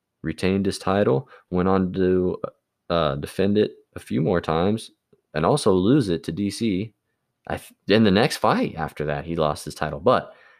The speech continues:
he got it, he got it back from D C, defended it, and then they rematched. And again, Francis looks scary. He,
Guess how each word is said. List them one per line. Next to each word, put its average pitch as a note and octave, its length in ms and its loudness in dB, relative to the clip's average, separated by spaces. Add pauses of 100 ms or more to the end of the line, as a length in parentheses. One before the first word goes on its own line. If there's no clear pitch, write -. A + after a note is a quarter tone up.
he F#2 140 -6
got F#2 260 4
it, - 140 0 (240)
he - 180 -16
got G2 200 0
it E2+ 100 -4
back F#2 320 0 (340)
from F2 180 -4
D F2 140 -2
C, E2+ 400 -4 (400)
defended F#2+ 460 0
it, - 180 -2 (1400)
and E2+ 640 0
then D#2+ 600 -2 (180)
they D2+ 240 -2
rematched. D#2 840 -4 (1000)
And D#2 640 0 (640)
again, D#2+ 480 0 (500)
Francis F#2 880 -2 (200)
looks F2 520 0 (100)
scary. D#2 580 -2
He, - 240 -12